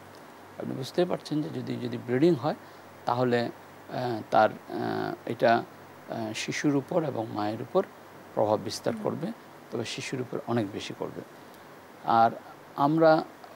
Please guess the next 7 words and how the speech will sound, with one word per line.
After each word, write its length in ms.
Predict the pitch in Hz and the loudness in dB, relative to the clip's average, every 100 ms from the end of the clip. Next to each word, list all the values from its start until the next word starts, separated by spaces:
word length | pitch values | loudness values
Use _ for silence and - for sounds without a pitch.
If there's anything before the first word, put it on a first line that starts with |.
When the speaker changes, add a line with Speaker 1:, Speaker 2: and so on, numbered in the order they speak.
| - - - | -20 -16 0
Speaker 1:
প্রেগন্যান্সিকে 600 | 139 147 151 - - 143 | 4 6 4 2 -4 -2
তিনটা 400 | - 127 127 143 | 0 -2 0 0
ট্রাইমেস্টারে 560 | - 123 120 123 - 120 | 4 6 4 2 4 4
ভাগ 180 | 98 104 - | 2 -4 0
করি, 140 | 170 | 0
তিনটা 340 | 170 104 104 | 0 -4 -4
ভাগে। 280 | 98 95 151 | -4 -4 -4